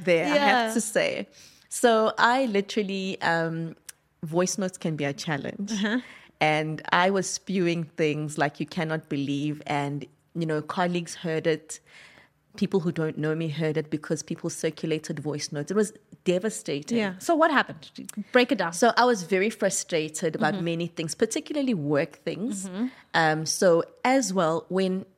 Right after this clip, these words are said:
Speaker 1: I'm frustrated, I become forgetful
Speaker 2: Okay.
Speaker 1: and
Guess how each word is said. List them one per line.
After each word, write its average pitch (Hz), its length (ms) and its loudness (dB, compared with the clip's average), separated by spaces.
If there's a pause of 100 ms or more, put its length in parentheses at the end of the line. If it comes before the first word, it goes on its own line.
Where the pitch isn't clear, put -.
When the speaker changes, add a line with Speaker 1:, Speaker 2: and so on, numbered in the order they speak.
(200)
Speaker 1:
I'm 262 180 2
frustrated, 196 520 -2
I 180 60 0
become 175 340 -4
forgetful - 840 -8
Speaker 2:
Okay. 180 300 -6
Speaker 1:
and 160 180 0